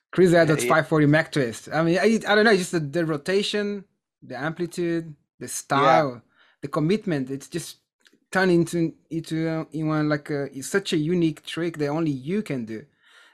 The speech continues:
Speaker 1: And to this date, I never see anyone doing the way you did. So I wanna
Speaker 2: Yeah.
Speaker 1: know, like, uh, walk me through how you learned it. Who was there, you know? How long did it
Speaker 2: Well
Speaker 1: take it?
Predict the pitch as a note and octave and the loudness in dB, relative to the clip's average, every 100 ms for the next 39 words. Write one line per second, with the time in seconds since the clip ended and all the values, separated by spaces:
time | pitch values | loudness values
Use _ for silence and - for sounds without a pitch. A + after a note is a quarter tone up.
0 | - C#3+ C#3+ C#3 E3+ D#3+ G3 F3+ F3 E3 | 0 0 0 -2 0 2 2 4 4 4
1 | E3+ E3 - E3 D#3+ D#3 D3+ D3 C3 D#3 | 2 -2 -2 0 2 0 0 -2 -2 -2
2 | D#3 D3+ C#3+ - B2+ D3 B2+ E3 A#2+ A#2 | -2 -2 -6 -10 -8 -6 -4 -6 -6 -12
3 | G#2+ D2 _ _ _ _ _ - C#3+ D#3 | -14 -20 _ _ _ _ _ -6 0 4
4 | F3+ F#3 E3 F3 F3 E3+ D#3 D3+ D3+ D3 | 4 6 6 6 6 4 0 -2 -4 -2
5 | C#3+ F#3+ G3+ F#3+ - G3 F3 F3 F3+ D#3+ | 0 0 0 -4 -2 0 2 2 0 0
6 | E3 F#3+ D#3+ B2+ D#3+ F#3 F3 D#3 F3 F3 | 0 0 -2 -6 -6 -4 -4 -4 -2 -2
7 | E3+ E3 F3 F3 _ _ _ _ C#3 E3+ | -4 -6 -8 -12 _ _ _ _ -2 0
8 | F3 F3+ E3+ E3 D#3+ E3+ E3+ F3 F3 | 2 0 0 2 4 4 2 -6 -6